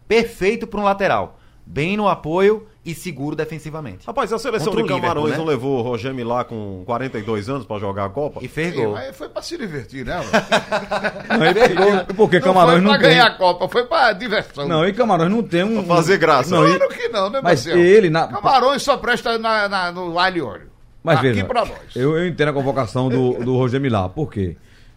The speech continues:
Speaker 4: Primeiro, ele não tem
Speaker 2: Ele ia fazer história.
Speaker 4: um segredo de craques como o país,
Speaker 1: Material
Speaker 4: como o Brasil.
Speaker 1: humano, não,
Speaker 4: Material
Speaker 1: não.
Speaker 4: humano, pelo país menor e tal. E outra coisa, o Milá, na função dele, naquele momento, não tinha outro camaronês jogando como ele.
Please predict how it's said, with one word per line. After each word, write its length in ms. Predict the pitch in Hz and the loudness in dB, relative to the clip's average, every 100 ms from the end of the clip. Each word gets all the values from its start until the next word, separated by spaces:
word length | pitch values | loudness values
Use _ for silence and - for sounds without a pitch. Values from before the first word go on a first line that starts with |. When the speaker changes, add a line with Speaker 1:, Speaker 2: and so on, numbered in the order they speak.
| - | -4
Speaker 4:
Primeiro, 300 | 135 139 185 | 0 4 4
ele 60 | 208 | 2
não 60 | 170 | 0
tem 380 | 98 135 139 147 | -2 0 2 2
Speaker 2:
Ele 100 | 139 | 0
ia 80 | |
fazer 220 | 147 131 151 | -2 -2 -4
história. 340 | - 113 104 | -4 -4 -4
Speaker 4:
um 60 | 113 | 2
segredo 260 | 143 156 | 2 4
de 80 | 143 | 0
craques 300 | 139 139 135 | 0 -2 -2
como 160 | 160 156 | -6 -4
o 20 | |
país, 440 | 170 139 98 85 - | 2 2 2 -2 -8
Speaker 1:
Material 320 | 107 - 120 | -12 -4 -2
Speaker 4:
como 40 | 131 | 2
o 40 | |
Brasil. 240 | 135 131 104 | 2 2 0
Speaker 1:
humano, 120 | 101 | 0
não, 60 | 95 | 0
Speaker 4:
Material 280 | 110 131 | 0 2
Speaker 1:
não. 60 | 131 | 2
Speaker 4:
humano, 460 | 127 143 160 165 160 - - - _ - | 2 0 0 -2 -8 -20 -20 -20 _ -4
pelo 160 | 127 | -2
país 280 | 135 127 131 | 0 2 2
menor 600 | 123 120 110 117 135 139 | 2 2 2 2 0 -2
e 60 | 113 | -6
tal. 440 | 107 98 113 123 - | -4 -4 -4 -6 -6
E 160 | 139 | -4
outra 180 | 170 202 | -2 -4
coisa, 440 | 151 123 113 87 - _ - - - | -4 -2 -2 -4 -10 _ -20 -14 -6
o 80 | |
Milá, 420 | 151 175 127 117 120 | -2 0 2 0 0
na 160 | 147 | -2
função 360 | 190 185 135 139 | -4 -4 -4 -4
dele, 480 | 113 151 170 117 95 _ _ _ | -2 0 0 -2 -6 _ _ _
naquele 340 | 120 139 190 185 | -4 -2 -2 0
momento, 320 | 156 156 170 | 0 0 -2
não 60 | 214 | 0
tinha 100 | 240 | 2
outro 140 | 226 | 2
camaronês 380 | 175 160 143 131 | 0 2 2 2
jogando 240 | 127 127 | 0 0
como 220 | 110 117 | 0 0
ele. 160 | 98 | -2